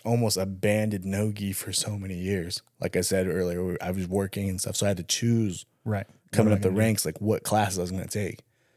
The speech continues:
Speaker 1: I was gonna take gi because I was like, "I'm gonna wanna belt up."
Speaker 2: Right.
Speaker 1: Like,
Speaker 2: Yeah.
Speaker 1: I've, uh, I, like, I was like, "I'm not gonna, I'm not doing this. I wanted something out of it." So,
Speaker 2: Right.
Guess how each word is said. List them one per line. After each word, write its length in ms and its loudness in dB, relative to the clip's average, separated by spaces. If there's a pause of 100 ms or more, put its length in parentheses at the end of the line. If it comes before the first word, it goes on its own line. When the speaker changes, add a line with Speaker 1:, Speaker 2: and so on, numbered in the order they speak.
(1300)
Speaker 1:
I 60 6
was 100 4
gonna 140 2
take 200 2
gi 280 2
because 340 0
I 60 2
was 160 0
like, 240 -2 (240)
"I'm 260 0
gonna 340 2
wanna 220 2
belt 300 4
up." 360 2 (100)
Speaker 2:
Right. 280 2 (320)
Speaker 1:
Like, 200 2
Speaker 2:
Yeah. 260 4
Speaker 1:
I've, 160 0
uh, 160 -4 (320)
I, 160 4
like, 420 -2
I 180 4
was 240 2
like, 200 -2
"I'm 180 2
not 160 2
gonna, 160 0
I'm 80 2
not 200 2
doing 240 6
this. 140 2
I 60 4
wanted 240 2
something 260 0
out 160 2
of 100 0
it." 140 -4
So, 160 0
Speaker 2:
Right. 320 4